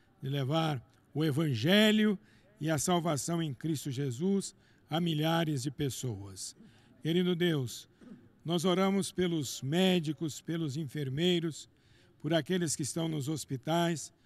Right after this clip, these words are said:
lutando contra essa doença, que possam ser usados por ti. Esteja com aqueles que estão enfermos. São alguns dos nossos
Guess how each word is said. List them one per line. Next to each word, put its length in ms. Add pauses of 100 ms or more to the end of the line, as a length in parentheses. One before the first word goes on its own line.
(380)
lutando 640
contra 380
essa 260
doença, 720 (460)
que 100
possam 380
ser 220
usados 600
por 240
ti. 360 (560)
Esteja 420
com 160
aqueles 340
que 60
estão 240
enfermos. 720 (420)
São 220
alguns 440
dos 220
nossos 520